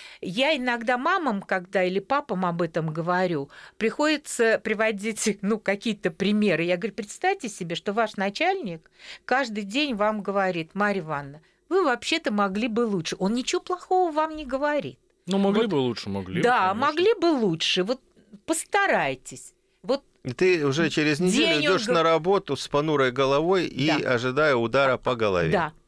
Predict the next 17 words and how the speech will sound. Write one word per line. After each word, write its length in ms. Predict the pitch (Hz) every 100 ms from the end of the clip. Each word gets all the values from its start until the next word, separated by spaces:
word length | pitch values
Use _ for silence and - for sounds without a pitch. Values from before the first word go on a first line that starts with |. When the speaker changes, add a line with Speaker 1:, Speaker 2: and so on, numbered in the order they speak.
| - - - -
Speaker 1:
И 280 | 262 277 - -
к-, 80 | - _ - - -
в 160 | -
какой-то 480 | 240 240 294 240 208
момент, 640 | 190 208 247 381 453 -
если 280 | 247 202 202
это 180 | 202 185
ты 160 | - 185
несколько 500 | 180 160 170 170 180
раз 220 | 165 -
повторяешь, 800 | - - 196 214 330 440 403 214
этот 420 | 175 - 190 -
мама 340 | 220 214 190
или 160 | 185 202
папа 380 | 240 330 370 196
говорят: 460 | 185 208 214 180
"Нет, 280 | 196 156